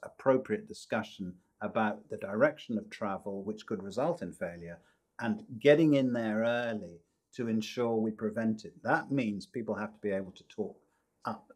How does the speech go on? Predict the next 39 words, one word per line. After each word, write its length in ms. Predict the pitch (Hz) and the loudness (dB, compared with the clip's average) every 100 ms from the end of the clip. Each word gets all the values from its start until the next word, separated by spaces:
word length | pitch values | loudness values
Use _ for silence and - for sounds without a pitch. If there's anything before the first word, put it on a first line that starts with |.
| - | -12
the 100 | 95 | -10
organization. 880 | 85 85 85 - 85 82 - 76 76 _ _ _ _ - | -10 -12 -14 -12 -12 -12 -18 -20 -20 _ _ _ _ 0
That 280 | 131 143 | 0 2
in 100 | 147 | 2
many 220 | 139 135 123 | 4 4 2
organizations 960 | 110 117 110 110 104 98 98 87 - - | 0 0 -2 0 -2 -2 -8 -12 -14 -20
is 140 | 90 - | -20 -10
clear 380 | - 101 107 117 - | -2 0 0 -4 -10
and 80 | 90 | -14
it 100 | - 98 | -12 -10
happens. 560 | 92 - 127 131 - _ _ _ _ _ | -10 -4 -2 -2 -6 _ _ _ _ _
Where 220 | 120 117 | -2 0
it 160 | 113 - | 0 2
doesn't 400 | 139 180 196 143 | 4 4 2 -6
happen, 440 | 92 92 - 90 107 | -10 -12 -10 -10 -10
you, 180 | 127 113 | -8 -2
that's 360 | 107 131 127 - | 4 2 2 0
where 100 | 123 | 2
you 160 | 110 95 | 2 0
have 160 | 98 - | -8 -10
to 100 | 98 | -12
bring 540 | 85 113 107 95 92 - | -8 -2 0 -2 -6 -10
this 200 | 90 - | -12 -12
about. 360 | - - 85 - | -12 -10 -10 -12
You 120 | - 90 | -14 -8
have 240 | 117 123 - | -6 -6 -8
to 120 | 98 | -14
change 720 | - 110 104 101 95 - - _ _ _ _ _ | -4 -2 0 -2 -4 -8 -16 _ _ _ _ _
a 60 | - | -6
top-down 460 | - 180 - 107 95 | 2 2 2 -2 -4
organization 840 | 95 87 90 90 95 87 - 92 | -8 -10 -12 -10 -10 -12 -14 -14
into 220 | 87 98 | -14 -12
one 380 | 90 104 110 98 | -4 0 2 0
where 160 | 98 95 | -2 -4
you 160 | 95 | -6
can 180 | 95 90 | -8 -12
debate 440 | 90 - 107 107 | -8 -2 0 0
and 120 | 95 85 | -4 -10
discuss 560 | - - 101 - - | -12 -6 -6 -6 -14